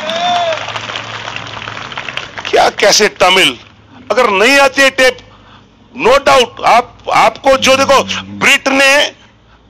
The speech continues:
जो कुछ निकाला है India में, वो सौ दो सौ diamonds ने सोच समझ के निकाला हुआ है। तो आप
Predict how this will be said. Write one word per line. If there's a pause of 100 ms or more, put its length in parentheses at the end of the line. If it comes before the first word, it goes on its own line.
जो
कुछ
निकाला
है
India
में, (420)
वो
सौ
दो
सौ
diamonds
ने
सोच
समझ
के
निकाला
हुआ
है। (580)
तो
आप